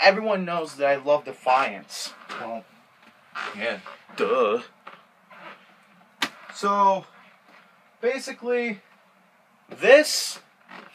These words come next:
is my Grant Bowler, A K A Josh Nolan autograph. He signed it in the trees for some reason, right here.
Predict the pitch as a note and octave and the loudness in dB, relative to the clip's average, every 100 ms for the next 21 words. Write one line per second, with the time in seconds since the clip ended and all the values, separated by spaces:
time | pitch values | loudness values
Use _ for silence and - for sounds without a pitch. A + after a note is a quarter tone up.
0 | - _ _ - F3 D#3+ D#3+ C#3+ C#3+ F3+ | -20 _ _ -8 -6 -2 2 2 4 6
1 | G#3 G#3 F#3+ F#3+ F#3+ F#3 F3+ F3 E3+ - | 6 6 8 10 10 8 4 4 0 -10
2 | _ _ _ - - D#3 F#3 F3 E3+ D#3 | _ _ _ -4 4 4 6 4 6 2
3 | - E3+ F#3+ F#3+ - E3 E3+ E3 D3+ C3+ | 4 8 8 6 -4 -2 -2 0 -4 -2
4 | C#3 C#3 A#2+ A2+ G2 - - D3+ - F3+ | 4 4 4 -2 -2 -6 -10 -10 0 2
5 | F#3 E3+ D3+ C#3+ - - - C#3 C3+ - | 2 0 -6 -8 -6 -6 -4 -2 -2 -4
6 | A2 - G#2+ G#2 G#2+ G#2 G#2+ A2 B2 C3 | -10 -8 -8 -10 -12 -12 -8 -2 0 0
7 | - - A#2+ G#2+ G2 | -6 -10 -8 -8 -10